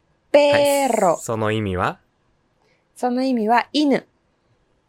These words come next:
Speaker 2: 犬。
Speaker 1: はい。
Speaker 2: あ、なるほどね。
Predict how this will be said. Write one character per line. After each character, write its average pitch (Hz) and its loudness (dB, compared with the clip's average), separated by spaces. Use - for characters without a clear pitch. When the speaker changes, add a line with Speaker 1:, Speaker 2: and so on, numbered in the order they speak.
Speaker 2:
犬。 165 0
Speaker 1:
は 277 2
い。 - -4
Speaker 2:
あ、 95 -4
な 101 -4
る 98 -4
ほ 98 -6
ど 92 -6
ね。 175 -6